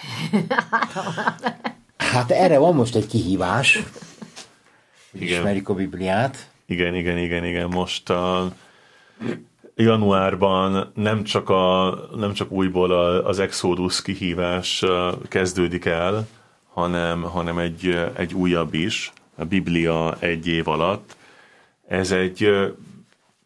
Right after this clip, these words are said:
Speaker 3: persze kihívásnak is lehet mondani, ez egy biblia olvasási módszer tulajdonképpen. A, a zarándok pont ma weboldal szerkesztősége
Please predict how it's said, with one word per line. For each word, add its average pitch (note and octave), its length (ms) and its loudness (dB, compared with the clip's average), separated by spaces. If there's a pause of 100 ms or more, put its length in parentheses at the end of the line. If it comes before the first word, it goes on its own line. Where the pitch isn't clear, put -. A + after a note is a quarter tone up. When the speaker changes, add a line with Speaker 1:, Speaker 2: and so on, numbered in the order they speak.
(200)
Speaker 3:
persze A#2 320 2
kihívásnak F#2+ 680 0
is F#2 140 -4
lehet F#2 240 0
mondani, F#2 240 0
ez F#2 140 0
egy F2+ 140 -2
biblia E2+ 480 0
olvasási E2 1300 -2 (280)
módszer D#2 760 -2 (100)
tulajdonképpen. E2 920 -6 (540)
A, E2+ 580 0
a F2+ 60 2
zarándok F2+ 680 -2
pont E2+ 340 -2
ma E2 440 0 (1160)
weboldal D#2+ 720 0
szerkesztősége E2 1300 -4